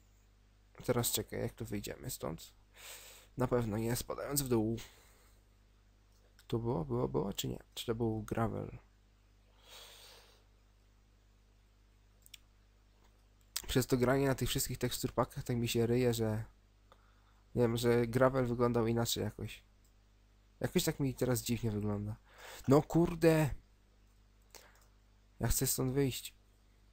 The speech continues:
O, są jeszcze znale-, znaleziska. Jak się schowałeś? Dobre, dobre. I nie wiem jakie.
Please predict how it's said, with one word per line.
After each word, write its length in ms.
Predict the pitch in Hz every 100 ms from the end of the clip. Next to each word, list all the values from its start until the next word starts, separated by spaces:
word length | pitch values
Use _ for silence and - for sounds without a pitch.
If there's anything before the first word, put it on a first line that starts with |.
| _ _ _ _ _ _ _ -
O, 260 | 113 110 110
są 180 | - 113
jeszcze 220 | 110 110
znale-, 380 | 113 107 104 - _ _ -
znaleziska. 720 | 113 110 110 113 - - 107 - _ _ - - - - _ _ _ - -
Jak 120 | -
się 140 | - 156
schowałeś? 580 | - 127 117 95 98 110 - - - _ _ _ - -
Dobre, 520 | 82 101 107 120 147
dobre. 400 | 113 107 110 139 175 - _ _ _ _ _ _ _ _ _ _ _ _ - - - - - -
I 480 | 117 123 123 120 120
nie 160 | 120 110
wiem 160 | 107 101
jakie. 360 | 113 147 151